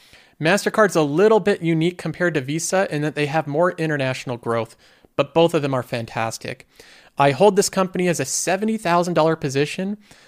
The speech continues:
and I'm currently eleven thousand nine hundred dollars in the green, and I'd feel fine buying more MasterCard today. I really,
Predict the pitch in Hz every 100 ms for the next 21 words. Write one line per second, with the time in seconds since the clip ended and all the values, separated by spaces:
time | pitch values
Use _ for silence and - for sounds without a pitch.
0 | _ - 147 143 - 202 175 170 160 123
1 | 127 170 214 196 170 170 175 175 - 123
2 | 156 151 160 147 135 135 131 123 120 107
3 | 98 139 - _ _ _ 143 139 175 208
4 | 185 - 196 190 131 120 143 170 156 151
5 | 139 135 - 139 139 123 - 123 101 -
6 | - - 135 127 139 175 175 170